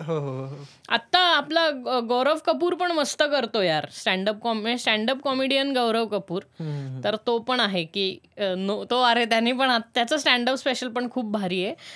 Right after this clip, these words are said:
Speaker 2: आत्ताच त्यांनी परवा जो टाकलेला आहे, तो पण व्हिडिओ बघ, गौरव कपूरचा, खूप
Speaker 1: ओके.
Speaker 2: भारी आहे. गौरव कपूर दिल्ली कॉमेडी, दिल्ली स्टाईल कॉमेडियन.
Speaker 1: हम्म.
Speaker 2: आणि हेच आहे, म्हणजे आता ते कॉमेडियन्समध्ये फार मस्त कॉम्पिटिशन होते की मुंबई स्टाईल कॉमेडियन्स,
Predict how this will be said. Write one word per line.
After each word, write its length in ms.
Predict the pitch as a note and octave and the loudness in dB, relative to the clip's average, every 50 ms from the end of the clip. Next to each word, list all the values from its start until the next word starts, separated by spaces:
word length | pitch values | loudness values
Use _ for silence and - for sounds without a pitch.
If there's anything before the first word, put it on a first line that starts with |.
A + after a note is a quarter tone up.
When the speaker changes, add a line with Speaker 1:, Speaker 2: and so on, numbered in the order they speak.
| - - - | -12 0 0
Speaker 2:
आत्ताच 380 | A3+ A3+ - - D#4 D#4+ - | 0 0 2 0 0 0 2
त्यांनी 200 | - D4 C#4+ D4 | 0 0 0 0
परवा 360 | B3+ D4 C4+ B3 B3+ C4 C4+ | 0 2 2 2 4 2 2
जो 160 | C#4 C#4+ C#4+ C#4+ | 2 2 0 0
टाकलेला 460 | C#4 - - - - C4 B3 C4 C4+ | 0 -2 -4 -2 -2 -2 0 2 0
आहे, 100 | C4 B3+ B3+ | 0 0 -2
तो 100 | C4 B3+ | -2 -4
पण 200 | B3+ C4 C4 C4 | -2 -4 -4 -2
व्हिडिओ 340 | B3+ B3 A#3 A3 A3 A3+ A3+ | -2 -2 -2 0 0 0 0
बघ, 160 | G3+ G#3+ G#3 | 0 -2 -4
गौरव 400 | G3 F3 F#3 F#3 F#3 F#3+ G3+ G3+ | -2 -2 0 0 0 0 -2 -2
कपूरचा, 520 | F#3+ - G3 - - F3+ F3 E3+ - F3 - - | -2 -4 -6 -6 -4 -8 -8 -4 -4 -6 -6 -4
खूप 160 | - B3 A#3 | -4 -4 -2
Speaker 1:
ओके. 60 | G#3+ | 0
Speaker 2:
भारी 240 | A3 G#3 D#3+ D#3+ - | 0 0 0 -2 -6
आहे. 260 | - - A#3 G#3 F#3+ F#3 | -8 -10 -14 -12 -4 -2
गौरव 260 | G#3+ A#3 B3+ D4 D#4+ | 0 2 4 2 2
कपूर 340 | D#4 E4 - - E4+ F4+ D4+ | 2 0 -2 0 -2 -2 -2
दिल्ली 320 | C4+ C#4 C4+ C4 C4 C#4+ | -2 -2 0 0 0 0
कॉमेडी, 340 | A#3 C4 G#3+ G3+ F#3+ F#3 F3+ | 0 0 0 0 -2 -2 -2
दिल्ली 320 | F#3+ A3 G#3+ G#3+ A3 A#3+ | -2 -2 -2 -2 -2 -4
स्टाईल 260 | A3+ - C4+ A#3+ A#3+ A#3 | -2 0 0 0 0 0
कॉमेडियन. 460 | A3 G#3+ G3 F#3 F3+ F3 F3+ G#3+ D4+ - - - - - - | -2 -4 -2 -2 -2 -2 -4 -4 -6 -8 -14 -20 -18 -14 -12
Speaker 1:
हम्म. 180 | C#3+ C3 B2 | -10 -4 -2
Speaker 2:
आणि 120 | G#3 A3+ B3+ | 0 2 2
हेच 280 | B3+ C#4 D4 D4 - | 2 2 0 0 0
आहे, 40 | D#4+ | 0
म्हणजे 180 | C4 B3+ C4 C#4 | 0 2 2 2
आता 260 | C4+ B3+ B3+ - D4 | 2 0 0 0 -2
ते 140 | C#4+ D4+ D#4+ | 0 0 0
कॉमेडियन्समध्ये 840 | D#4+ D#4+ C#4+ C#4 D4 D4 C#4+ D4+ D#4 D#4 D4 D4 D4+ D4+ D4+ E4 D#4+ D#4+ | 0 0 0 2 2 2 2 2 2 0 0 0 0 2 2 2 0 2
फार 360 | C#4+ C4+ C#4 D4 D#4 D#4 D#4 | 2 2 2 2 0 -2 -2
मस्त 400 | C#4+ C#4 C4+ B3+ - - - D4+ D4 C#4 | -2 -2 -2 -2 -2 -2 -2 -2 0 0
कॉम्पिटिशन 580 | D4 C4 C4 A3+ C#4 A#3 C4+ B3 - C#4+ C4+ | 0 -2 0 -2 -2 -2 -2 -2 -2 -2 0
होते 240 | B3 G#3 F3 F#3+ F#3+ | 0 -2 -2 -2 -4
की 140 | F3+ A3 A#3+ | -2 -2 -2
मुंबई 400 | B3 B3 A#3 A3+ A#3 A#3+ B3+ C#4 | -2 0 0 0 2 2 2 2
स्टाईल 300 | B3+ - A#3+ C4 C4+ C4 | 2 0 0 0 0 0
कॉमेडियन्स, 640 | B3+ C4 B3 B3 B3+ B3 B3+ C4 C4 C4+ C#4 - | -2 -2 -2 -2 -2 0 0 0 -2 -2 -6 -10